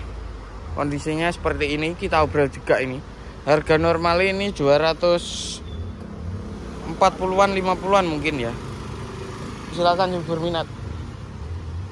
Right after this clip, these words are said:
Nah, untuk pickup-pickup seperti ini mulai delapan puluh jutaan.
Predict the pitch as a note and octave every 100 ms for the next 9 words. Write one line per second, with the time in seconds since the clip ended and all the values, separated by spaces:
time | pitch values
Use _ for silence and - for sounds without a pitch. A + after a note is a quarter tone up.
0 | - - - - C3+ F#3 G#3+ G3 G#3 A3
1 | G#3 G#3 G3+ G#3+ G3+ G3+ G#3 A#3+ A#3+ A3+
2 | A3 D#3+ D3+ F3+ F#3 F#3 D#3+ F3+ F#3+ D#3+
3 | A#2